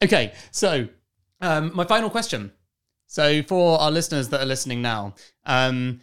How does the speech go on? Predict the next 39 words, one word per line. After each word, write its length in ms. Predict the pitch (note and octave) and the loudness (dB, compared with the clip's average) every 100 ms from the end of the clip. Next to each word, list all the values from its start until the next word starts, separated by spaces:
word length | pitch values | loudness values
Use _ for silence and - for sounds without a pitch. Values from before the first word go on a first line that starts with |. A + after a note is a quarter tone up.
| - | -16
if 80 | E3 | -4
they 80 | F#3+ | -2
wanna 120 | G3+ | 0
follow 220 | G3+ F3+ | 0 2
in 80 | E3 | 2
your 160 | D#3 | 0
footsteps 600 | - C#3+ - D3 - - - | -2 -6 -4 -4 -4 -6 -2
and 280 | C#3+ C3+ C3+ | -2 0 0
they 80 | C3+ | 0
wanna 200 | C3+ B2 | 0 0
build 400 | C3 B2 B2+ - | 2 2 0 -4
a 100 | A#2+ | -2
household 580 | C#3 B2+ - C3+ B2 | 0 0 -2 -4 -4
brand 540 | B2 C3 B2 A#2+ A#2 - | -4 -2 0 0 -4 -4
in, 280 | C#3 B2+ B2+ | -2 -2 -2
you 80 | G3+ | -4
know, 140 | A#3 | -4
a 80 | F#3 | -2
niche 320 | E3 F3+ - | -2 -2 -4
category 600 | F3+ F3+ F3 D3+ D3+ G3+ | -8 -8 -6 -4 -4 -4
and 140 | E3 C#3 | -6 -6
do 100 | C3+ | -6
something 460 | C#3 B2 B2 C3 | -6 -4 -6 -4
really 260 | D3+ C#3 C3 | -2 -2 -2
innovative, 500 | B2+ B2+ A#2+ A#2+ A2+ | -4 -4 -4 -6 -4
but 200 | B2 - | -8 -4
basically 640 | A#3+ - B2 - A2+ A#2+ | -4 -4 -8 -6 -4 -4
it 80 | C#3+ | -4
all 120 | F3 | -6
comes 260 | D#3+ D3 C3+ | -6 -6 -4
down 220 | C#3 B2+ | -4 -4
to 80 | A#2 | -6
just 200 | C#3 - | -10 -10
creating 480 | - C#3 D#3 D3 C3 | -8 -6 -4 -6 -10
a 60 | B2 | -8
product 360 | B2+ A#2+ G#2+ | -6 -6 -8
that 120 | - | -14
people 340 | - A#2 B2 A#2 | -14 -12 -10 -8
love. 380 | A2+ F#2+ - | -8 -10 -12